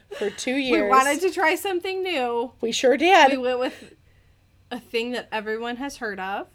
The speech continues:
Speaker 2: but we had somehow never
Speaker 1: <laughs>
Speaker 2: done before.
Speaker 1: Country Bear
Speaker 2: Jamboree.
Speaker 1: Jamboree.
Speaker 2: Um, which was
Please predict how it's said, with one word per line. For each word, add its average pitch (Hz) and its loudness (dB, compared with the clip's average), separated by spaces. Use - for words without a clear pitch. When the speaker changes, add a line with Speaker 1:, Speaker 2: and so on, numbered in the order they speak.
Speaker 2:
but 233 -4
we 240 -4
had 220 -4
somehow 254 -2
never 262 8
Speaker 1:
<laughs> - -
Speaker 2:
done 214 -2
before. 214 -6
Speaker 1:
Country 294 0
Bear 202 0
Speaker 2:
Jamboree. 233 -8
Speaker 1:
Jamboree. 202 -4
Speaker 2:
Um, 214 -4
which - 2
was 466 -2